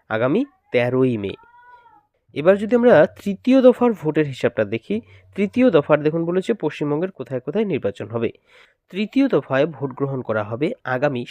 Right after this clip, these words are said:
সাতই মে। এদিন বাংলার মোট চারটি লোকসভা কেন্দ্রে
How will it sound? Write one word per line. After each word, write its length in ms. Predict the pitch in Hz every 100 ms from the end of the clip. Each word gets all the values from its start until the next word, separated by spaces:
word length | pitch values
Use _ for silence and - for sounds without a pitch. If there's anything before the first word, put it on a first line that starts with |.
| -
সাতই 440 | - 175 - 113 92
মে। 100 | - _ _ _ _ -
এদিন 300 | 202 190 143 - _ _
বাংলার 460 | 120 135 151 123 123
মোট 140 | 135 139 -
চারটি 420 | - - _ - 240
লোকসভা 360 | 202 - 165 151 -
কেন্দ্রে 300 | 127 123